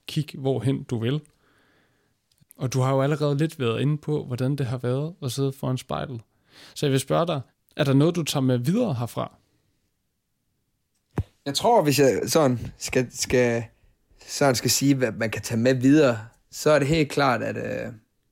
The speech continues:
Speaker 2: kropssprog, og det, det ved jeg jo godt selv fra uddannelsen som, inden for salg og med, og med wrestling, som jo er, er utrolig meget psykologi, så tager jeg,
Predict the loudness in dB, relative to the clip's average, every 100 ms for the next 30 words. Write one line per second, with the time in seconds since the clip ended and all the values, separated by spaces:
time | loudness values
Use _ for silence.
0 | _ _ _ _ -4 0 0 -2 0 0
1 | 0 -4 _ _ _ _ _ _ -20 _
2 | _ _ _ _ _ _ -12 -4 2 4
3 | 2 0 0 2 2 2 0 0 2 0
4 | 0 -2 -2 2 2 2 0 -2 -4 -4
5 | -6 -10 -16 -10 -4 -4 -4 0 2 2
6 | 0 -4 -2 -2 -4 -6 -4 -2 0 2
7 | 0 -2 -4 -4 -4 -2 0 0 -2 -8
8 | _ _ _ _ _ _ -2 -2 2 2
9 | 2 0 0 -2 -2 -6 -6 -8 -8 _
10 | _ _ _ _ _ _ _ _ _ -2
11 | 0 2 0 0